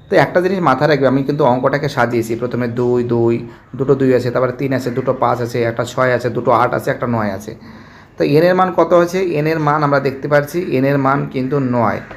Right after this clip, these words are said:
মানে নয় মানে কি? অযুগ্ম। কি আছে? অযুগ্ম আছে।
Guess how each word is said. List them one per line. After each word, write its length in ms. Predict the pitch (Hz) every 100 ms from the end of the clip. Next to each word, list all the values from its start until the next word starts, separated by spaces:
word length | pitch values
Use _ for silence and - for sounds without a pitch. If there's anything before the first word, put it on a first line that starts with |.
| - - -
মানে 300 | 131 151 -
নয় 320 | 147 139 117
মানে 220 | 113 127 143
কি? 120 | 175
অযুগ্ম। 580 | 147 131 127 110 104 95 - - - - - - -
কি 160 | 165
আছে? 240 | 175 190 -
অযুগ্ম 560 | 143 135 135 120 110 104
আছে। 300 | 104 110